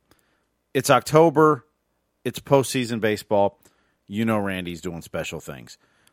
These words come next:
Leads off the game with a walk. He scores on Wander Franco's double in the first inning, and boom, the Rays have a two nothing lead early. Hits a monster home run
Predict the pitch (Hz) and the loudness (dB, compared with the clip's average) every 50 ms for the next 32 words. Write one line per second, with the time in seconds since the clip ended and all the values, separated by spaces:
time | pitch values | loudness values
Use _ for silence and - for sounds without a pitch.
0 | _ _ - 104 123 135 117 131 135 131 123 - - 117 98 117 117 117 110 101 | _ _ -4 -2 -2 0 4 6 6 6 6 4 0 -4 -2 -2 -2 -2 -4 -6
1 | 95 92 87 87 104 127 143 147 147 147 143 - - - _ _ _ _ _ _ | -6 -8 -4 2 6 8 10 10 10 10 8 4 -2 -20 _ _ _ _ _ _
2 | - - 151 - - - 104 98 92 101 95 90 92 95 98 87 87 - - 107 | -18 -16 -14 -12 -6 -4 -4 -4 -4 -6 -8 -4 -4 -4 -4 -6 -8 -4 -4 -4
3 | 101 101 - 104 98 87 - 123 123 123 120 123 120 120 104 101 - - 113 104 | -4 -4 -4 -8 -6 -2 2 2 4 4 6 4 4 4 2 -2 -4 -2 -2 -2
4 | 95 - - 135 139 135 135 127 120 104 95 92 87 120 120 120 107 98 92 90 | -2 -2 -4 -2 -2 0 -2 -2 -2 -4 -6 -4 -2 -2 0 0 0 -4 -4 -2
5 | 95 98 101 92 - 107 87 85 - - - 101 90 87 85 - 87 78 78 76 | -2 -2 -2 -2 -4 -4 -4 -6 -10 -10 -10 -8 -8 -8 -8 -10 -12 -14 -14 -14
6 | 78 - 92 117 127 131 123 123 117 - _ _ - _ _ _ _ _ _ - | -12 -6 -2 2 2 4 2 2 0 -2 _ _ -20 _ _ _ _ _ _ -8
7 | 120 - - 117 107 104 110 117 123 127 131 147 147 139 139 139 139 135 123 - | -6 -2 0 -2 0 0 -2 -4 -4 0 4 6 8 10 10 8 8 6 4 -2
8 | - - 107 101 92 87 - 107 101 95 90 90 87 87 85 78 73 69 71 | -6 -4 -4 -4 -2 -2 -2 -4 -4 -4 -4 -4 -4 -4 -6 -6 -8 -10 -14